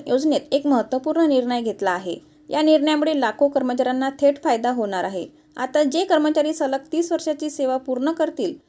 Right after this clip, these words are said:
त्यांना त्यांच्या शेवटच्या मूळ पगाराच्या पन्नास टक्के पेन्शन मिळणार आहे. हा निर्णय सरकारी कर्मचाऱ्यांच्या भविष्यासाठी अत्यंत महत्त्वाचा मानला जात आहे.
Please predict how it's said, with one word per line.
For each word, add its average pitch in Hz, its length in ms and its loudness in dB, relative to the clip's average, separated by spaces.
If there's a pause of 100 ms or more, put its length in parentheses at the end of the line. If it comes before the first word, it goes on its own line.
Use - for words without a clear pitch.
(140)
त्यांना 302 260 0
त्यांच्या 285 340 0
शेवटच्या 262 500 -2
मूळ 254 200 0
पगाराच्या 269 500 -2
पन्नास 240 460 -6
टक्के 302 220 -6
पेन्शन 233 420 -4
मिळणार 196 340 -4
आहे. 190 260 -10 (400)
हा 294 80 -2
निर्णय 311 320 0
सरकारी 254 400 -2
कर्मचाऱ्यांच्या 240 640 -4
भविष्यासाठी 220 760 -6
अत्यंत 302 380 -4
महत्त्वाचा 254 520 -4
मानला 202 320 -6
जात 185 300 -6
आहे. 185 260 -12